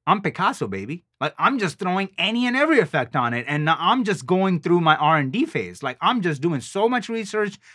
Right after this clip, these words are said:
trying out so many new tools, because it's handling it, it's taking it. All of a sudden, you know, that in turn will turn me into a better colorist. People are gonna be like, "How are you coming up with, like, these things? Like, this is insane. Uh, like, we didn't even think that this thing existed." Well, me neither,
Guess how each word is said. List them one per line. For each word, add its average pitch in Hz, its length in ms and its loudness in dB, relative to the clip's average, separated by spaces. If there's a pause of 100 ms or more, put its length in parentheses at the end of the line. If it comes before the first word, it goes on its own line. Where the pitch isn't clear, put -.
(140)
trying 196 300 2
out 151 180 0
so 208 180 2
many 233 180 0
new 208 200 -2
tools, 208 360 -4 (200)
because 277 260 0
it's 262 160 -4
handling 233 380 0
it, 117 100 -8
it's 143 240 -12
taking 240 300 -2
it. 90 200 -10
All 190 160 4
of 190 60 -2
a 190 60 0
sudden, 196 360 -2 (520)
you 185 100 4
know, 156 140 2
that 180 320 0
in 170 160 0
turn 165 400 0
will 147 120 0
turn 185 240 0
me 190 160 0
into 180 200 0
a 175 40 0
better 175 240 2
colorist. 180 440 -4
People 180 180 -4
are 180 80 -4
gonna 185 140 -4
be 180 80 -4
like, 175 120 -2
"How 202 160 0
are 208 60 0
you 208 80 -4
coming 202 260 -2
up 196 140 -2
with, 175 120 0
like, 131 260 0
these 214 240 -2
things? 85 340 -12
Like, 104 160 -10
this 175 160 -6
is 170 100 -6
insane. 185 440 -4 (180)
Uh, 143 100 2
like, 156 200 0
we 160 120 0
didn't 196 180 2
even 175 200 0
think 196 340 -4 (400)
that 156 220 -2
this 180 160 0
thing 185 180 -2
existed." 131 540 -4 (360)
Well, 156 360 2 (580)
me 165 120 2
neither, 196 360 0